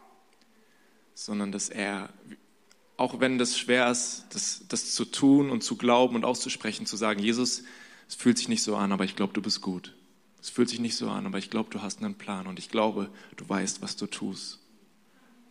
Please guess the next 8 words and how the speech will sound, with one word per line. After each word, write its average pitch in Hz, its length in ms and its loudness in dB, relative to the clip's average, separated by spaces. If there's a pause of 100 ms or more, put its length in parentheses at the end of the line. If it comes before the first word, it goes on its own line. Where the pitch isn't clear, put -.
(540)
Es - 80 -8
ist - 100 -4
ein 110 200 4
hoher 113 280 6
Preis 117 400 2
zu 110 120 -2
bezahlen, 98 680 0
wenn, 95 320 -4